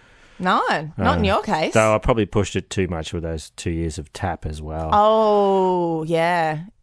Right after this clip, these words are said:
Speaker 1: On March third, nineteen eighty-two, Brown was put on forced leave to seek psychiatric help, and he agreed to get further treatment from Doctor Wanger. Though in a meeting with H R, Brown said, "Wanger wants to study me, that's all.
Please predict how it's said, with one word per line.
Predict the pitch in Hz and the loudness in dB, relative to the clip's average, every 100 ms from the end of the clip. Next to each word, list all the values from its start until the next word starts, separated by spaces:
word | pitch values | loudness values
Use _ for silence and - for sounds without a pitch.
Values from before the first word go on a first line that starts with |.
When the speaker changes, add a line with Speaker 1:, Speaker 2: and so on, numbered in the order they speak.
| _ - | _ -2
Speaker 1:
On | 214 214 | 0 4
March | 254 359 - | 2 0 0
third, | 196 175 170 | 2 4 2
nineteen | 180 180 180 | 0 0 0
eighty-two, | 165 156 156 190 185 147 214 - | -2 -2 -6 -4 -4 -4 -8 -2
Brown | 202 226 311 | 0 0 -2
was | 285 | -2
put | - | 0
on | 208 185 | 0 0
forced | 165 208 233 - 175 | -2 -2 -2 -2 -6
leave | 151 160 160 | -4 -4 -6
to | 180 | -6
seek | - 170 - | -4 -6 -6
psychiatric | - 185 - 226 185 - 165 | 0 0 0 -2 -2 -4 -8
help, | 156 147 - - | -6 -6 -6 -6
and | 180 190 | -2 0
he | 196 | 2
agreed | 226 233 240 | 0 2 0
to | 233 | 0
get | 208 180 170 | -2 -2 -2
further | 190 214 226 | -2 0 -2
treatment | - 165 139 151 147 | -6 -8 -8 -8 -12
from | - 180 175 | -6 -6 -4
Doctor | 139 135 - 160 | -4 -8 -6 -6
Wanger. | 160 170 202 233 165 78 - _ _ - 208 | -4 -2 -2 0 -2 -4 -10 _ _ -20 0
Though | 214 226 | 2 2
in | 294 | 0
a | 359 | -2
meeting | 294 214 208 | -2 -2 -2
with | 190 170 160 | -2 -4 -4
H | 160 156 - | -6 -6 -4
R, | 196 165 156 233 269 - | -2 0 -2 -6 -10 -8
Brown | 190 208 262 262 | -2 0 -2 -4
said, | - 170 156 156 - - - | -4 -2 -2 -4 -10 -20 -16
"Wanger | 160 190 254 349 359 | -4 0 0 0 -2
wants | 226 170 - | -2 -4 -8
to | |
study | - - - 180 220 | -10 -6 -2 -2 -2
me, | 156 135 139 160 _ | -6 -8 -10 -14 _
that's | 202 311 - | -2 -2 -4
all. | 165 147 165 254 | -2 -2 -4 -8